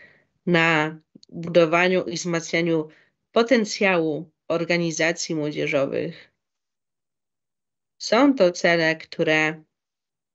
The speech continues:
mogą przynieść długofalowe korzyści. Następnie,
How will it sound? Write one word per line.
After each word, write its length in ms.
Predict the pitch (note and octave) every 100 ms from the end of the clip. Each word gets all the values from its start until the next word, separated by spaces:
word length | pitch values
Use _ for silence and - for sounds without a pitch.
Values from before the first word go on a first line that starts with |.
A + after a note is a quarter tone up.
| _ _
mogą 480 | E3 G3 A3+ F3+ E3+
przynieść 840 | - - E3 D3+ E3 - - - _ _ _ _ - _ _ - _ _ _ -
długofalowe 760 | F3 F3 F3 E3+ D#3+ D#3 D#3+
korzyści. 840 | D#3+ E3 E3 D3+ D#3 - - D#3 _ _ _ _ _ _ _ _ _ _ _ _ _ _ _ _ _ _ _ _ _ _ -
Następnie, 960 | G3 G3+ - G3+ F#3+ G3 - F#3 - G3